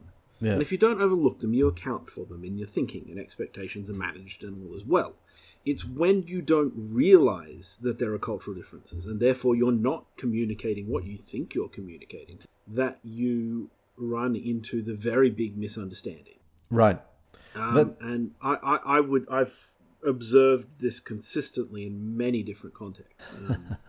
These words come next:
Speaker 1: <laughs>
Speaker 2: a good one in Australia is, um, the difference between, um,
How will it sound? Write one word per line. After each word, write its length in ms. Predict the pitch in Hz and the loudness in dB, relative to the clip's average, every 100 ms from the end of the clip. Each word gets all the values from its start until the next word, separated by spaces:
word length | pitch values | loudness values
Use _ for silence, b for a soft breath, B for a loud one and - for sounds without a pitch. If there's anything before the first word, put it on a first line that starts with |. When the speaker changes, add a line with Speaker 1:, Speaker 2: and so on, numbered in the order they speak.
| - | -18
Speaker 1:
<laughs> 300 | - - - | -18 -20 -4
Speaker 2:
a 80 | 143 | 2
good 180 | 147 196 | 10 10
one 180 | 190 147 | 10 4
in 120 | 120 | 2
Australia 500 | 110 151 160 101 - - - | 0 -2 -2 -4 -8 -20 -10
is, 400 | 113 110 - - _ _ _ | -8 -8 -14 -16 _ _ _
um, 520 | 117 113 113 107 104 101 _ _ b b - | -14 -10 -8 -8 -8 -12 _ _ b b -4
the 100 | 123 | 0
difference 420 | 135 - 123 - | 0 0 -4 -6
between, 880 | - 120 - 127 120 113 110 107 107 _ _ _ _ - | -8 -10 -4 -2 -2 -4 -6 -8 -10 _ _ _ _ -14
um, 540 | 110 107 107 107 104 | -12 -10 -8 -8 -10